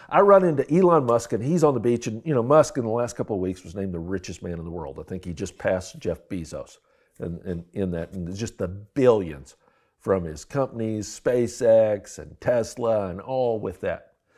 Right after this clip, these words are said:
But let's say this day on the beach, he's got his swimsuit on, shirt, he's been out in the water, and I walk up to him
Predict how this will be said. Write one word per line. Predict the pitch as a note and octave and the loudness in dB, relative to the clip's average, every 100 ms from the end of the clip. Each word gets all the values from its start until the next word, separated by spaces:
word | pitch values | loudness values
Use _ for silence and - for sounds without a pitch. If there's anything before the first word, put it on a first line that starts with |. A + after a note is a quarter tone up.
| - - | -20 -4
But | - | 6
let's | F#3+ B3+ | 8 8
say | - D3+ | 8 4
this | B2+ G#3 A3 | 8 6 6
day | B2+ | 2
on | G#2 | 2
the | F2+ | -2
beach, | G#2+ D3 - | -4 -4 -4
he's | E3 - | -8 0
got | D3+ A#2 | 4 4
his | F#2+ | 2
swimsuit | F3+ E3+ - D3+ | -2 -4 -2 -2
on, | C#3+ B2+ | -2 -2
shirt, | - D3+ | 0 0
he's | G#2+ | 0
been | C#3 C3+ | -4 -2
out | C3+ | -4
in | |
the | A2+ | -2
water, | A2+ B2 A#2+ | 0 2 2
and | A2+ A2+ | -2 -2
I | F3 | 0
walk | A3+ A3 F3 - | 2 2 0 -4
up | - | -10
to | - F#2 | -8 -8
him | F#2+ | -8